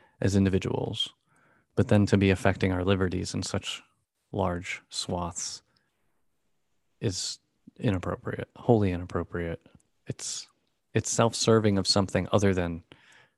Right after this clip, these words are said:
U S citizens under the Constitution. That's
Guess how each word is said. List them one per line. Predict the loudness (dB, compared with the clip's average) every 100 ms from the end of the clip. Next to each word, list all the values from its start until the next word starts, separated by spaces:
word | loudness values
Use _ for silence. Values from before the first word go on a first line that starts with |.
| _ _ _ _ 0
U | 4 4
S | 2
citizens | -2 -2 -2 -4 -4 -4
under | -4
the | -4
Constitution. | -4 -6 -4 -4 -2 -2 -6 -10 -14 -18 -20 _
That's | -2 -2 -4 -12